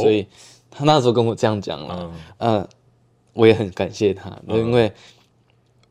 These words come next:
Speaker 1: 一方面我对这种演出很有兴趣，就是
Speaker 2: 嗯，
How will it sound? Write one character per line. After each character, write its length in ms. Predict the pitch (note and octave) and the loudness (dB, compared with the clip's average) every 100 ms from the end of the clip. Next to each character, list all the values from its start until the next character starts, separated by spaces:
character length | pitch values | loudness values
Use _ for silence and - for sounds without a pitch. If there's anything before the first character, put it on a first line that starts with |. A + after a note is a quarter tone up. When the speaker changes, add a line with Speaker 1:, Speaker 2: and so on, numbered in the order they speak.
| _ _ _ - | _ _ _ -6
Speaker 1:
一 80 | C#3 | 0
方 200 | B2+ A#2+ | 2 2
面 200 | A#2+ G#2 | 0 0
我 240 | G2+ G2 - | -2 -4 0
对 280 | A#2+ G#2 F#2+ - | 2 2 0 -4
这 160 | B2 G#2+ | -4 -2
种 320 | F#2 C#2+ G1+ - - _ _ _ | -4 -6 -12 -20 -20 _ _ _
演 240 | A2+ G2 | 0 0
出 240 | - - G2 | -6 -8 -8
很 240 | - G2+ | -8 -6
有 120 | G2 | -6
兴 260 | G2 F#2 G2 | -8 -12 -14
趣， 300 | - - A2+ | -16 -16 -16
就 180 | A#2+ G2+ | -12 -12
是 180 | - G2+ | -8 -8
Speaker 2:
嗯， 140 | F#2+ | -8